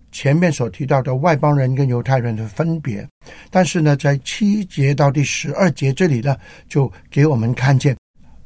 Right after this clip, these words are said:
保罗还是提到那个题目，把他们的那种的分歧啊，把它再一次的，就是鼓励他们排除这些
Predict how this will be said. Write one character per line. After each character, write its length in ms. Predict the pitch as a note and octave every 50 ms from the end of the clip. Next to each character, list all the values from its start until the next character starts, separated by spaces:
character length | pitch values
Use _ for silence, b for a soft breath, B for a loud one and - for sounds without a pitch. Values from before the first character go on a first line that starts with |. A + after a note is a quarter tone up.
| - -
保 180 | - - G2
罗 300 | A2 A2+ A#2 A#2+ C3 C#3 C#3+ B B B
还 200 | B - - A#2+
是 240 | B2+ - - D#3+ - - _ _ -
提 200 | - F#2 A#2+ C#3
到 180 | C3+ D#3 C3
那 120 | A#2 B2+ B2
个 120 | A#2 A2+
题 200 | - - - C3+
目， 200 | A2+ G#2+ G#2+ B2+ - b b b b b b b b
把 140 | - - -
他 300 | - - - F#3+ G#3 G#3+
们 160 | G3+ D#3+ D#3+
的 120 | D#3+ D3+
那 160 | C#3+ D3+ D#3 D3
种 240 | - B2 G#2+ G#2+
的 240 | G2+ A#2+ C3+ B2 G2+ B B B B B B
分 240 | - F#3 F#3+ G#3 G3
歧 240 | - - - -
啊， 160 | B2 - - - _ _ _ _ _ _
把 140 | _ - G#2+
它 260 | F#2 F#2+ A#2+ C#3 C#3 - _ _ _
再 160 | - F3+ D#3+
一 60 | C#3+
次 200 | C3 - - C3+
的， 160 | B2 A#2+ - b b b b b b b b
就 160 | - D#3 C3
是 200 | - - - B2+
鼓 260 | G#2+ - - C#3 C3+ A2+
励 140 | - B2+
他 180 | C3+ A#2+ A#2 B2+
们 220 | B2 A#2 A2+ A#2+ - B B B B B
排 220 | - - - E3+
除 180 | E3 - - E3
这 140 | C3+ D#3 C3+
些 280 | - - C#3+ C3 A#2+